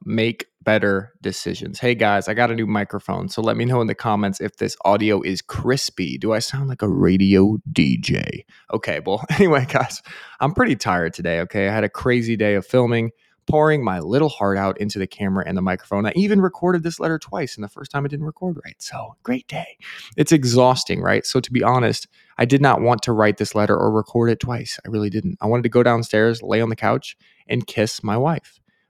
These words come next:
But here I am writing and, and recording. So I thought,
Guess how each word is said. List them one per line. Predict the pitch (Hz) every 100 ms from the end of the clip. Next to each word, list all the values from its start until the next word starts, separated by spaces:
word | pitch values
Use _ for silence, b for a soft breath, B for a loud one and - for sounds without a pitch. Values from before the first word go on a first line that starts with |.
| -
But | 120
here | 160
I | 151
am | 131 131 139
writing | - 101 95 95 104
and, | 101 95 95
and | - 90
recording. | - 80 - -
So | - 135
I | 123
thought, | 120 104